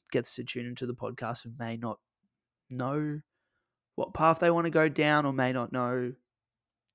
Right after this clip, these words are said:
if they wanna be a classroom teacher or what they may wanna do. So it's really good to have that information and for them to know that there's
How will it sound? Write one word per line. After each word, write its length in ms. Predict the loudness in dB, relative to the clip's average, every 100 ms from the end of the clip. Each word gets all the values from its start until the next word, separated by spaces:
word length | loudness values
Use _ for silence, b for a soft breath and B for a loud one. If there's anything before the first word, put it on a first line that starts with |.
| _ _ -8
if 120 | -6
they 140 | 0 0
wanna 220 | -2 -2
be 180 | 2 2
a 60 |
classroom 400 | 0 -4 -4 -6
teacher 320 | -4 -4 -2 -2
or 80 |
what 160 | -2 -2
they 100 | -4
may 160 | -4 -4
wanna 220 | -4 -4
do. 240 | -4 -4
So 260 | 0 0 0 -8 B B 4
it's 180 | 8
really 200 | 10 10
good 160 | 10 10
to 60 | 10
have 140 | 10
that 140 | 10
information 640 | 8 6 8 8 8 6 4
and 180 | 2 2
for 140 | 2
them 160 | 4 0
to 100 | 2
know 320 | 4 6 6
that 200 | 2 2
there's 440 | 4 4 0 -6